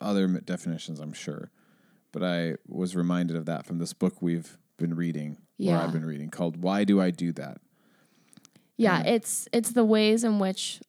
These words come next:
Speaker 2: our ego has decided it will defend itself from itself,
Speaker 1: Yeah,
Speaker 2: basically.
Speaker 1: yep, yep. Another,
Speaker 2: Um,
Speaker 1: well, well, good way to say it.
Speaker 2: Yeah, so we're, we're all actively using defense mechanisms.
Speaker 1: And they're very important. They
Speaker 2: They
Speaker 1: do keep us safe, and they do keep us whole and not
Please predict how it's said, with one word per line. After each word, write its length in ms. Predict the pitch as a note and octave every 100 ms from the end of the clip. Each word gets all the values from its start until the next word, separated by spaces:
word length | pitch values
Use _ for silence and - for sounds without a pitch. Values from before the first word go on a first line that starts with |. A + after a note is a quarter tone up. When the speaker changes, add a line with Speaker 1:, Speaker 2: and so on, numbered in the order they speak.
| _ -
Speaker 2:
our 360 | F#3+ F3+ F3+ -
ego 280 | G3 F3+ F3
has 200 | F3+ F3+
decided 400 | F3 F3 E3+ E3
it 100 | -
will 100 | F3
defend 400 | F3+ F3+ F3 E3+
itself 400 | - F3 E3 E3+ -
from 180 | F3+ E3+
itself, 680 | - - - A2+ - - -
Speaker 1:
Yeah, 140 | -
Speaker 2:
basically. 280 | - B2+ F#2+
Speaker 1:
yep, 240 | A2+ - -
yep. 280 | F#2+ A#2 - G2+
Another, 420 | F#2 A#2 G#2 E2+ -
Speaker 2:
Um, 300 | C#3+ F#2 F2
Speaker 1:
well, 200 | E2+ -
well, 340 | D#2+ F2 D2+ - - -
good 140 | E2+
way 100 | E2
to 60 | D2+
say 180 | - D2
it. 140 | - - _ _ _ _ -
Speaker 2:
Yeah, 300 | E3+ D#3+ F3
so 220 | - G3+
we're, 240 | A#3+ -
we're 200 | C4+ D#4 -
all 380 | A3 G#3 B3 -
actively 520 | A3 G#3+ - A#3 A3
using 300 | G3+ G3 G3 F#3
defense 380 | F#3+ - G#3+
mechanisms. 840 | - G#3 A3 - - - - - - - - -
Speaker 1:
And 140 | B2 C3+
they're 120 | C3+
very 300 | A2+ D3 D#3+
important. 600 | E3+ C3+ D3 C#3 G2+ F#2
They 80 | G#3
Speaker 2:
They 80 | B2+
Speaker 1:
do 200 | A#2+ E3+
keep 280 | - F3+ D#3+
us 120 | D3+
safe, 360 | - D3 D3+ A2
and 120 | A#2
they 100 | A2+
do 200 | B2 C#3
keep 220 | - C3+
us 180 | B2+ -
whole 380 | A#2+ A#2+ B2 A2+
and 220 | G2 G2
not 280 | G#2 G2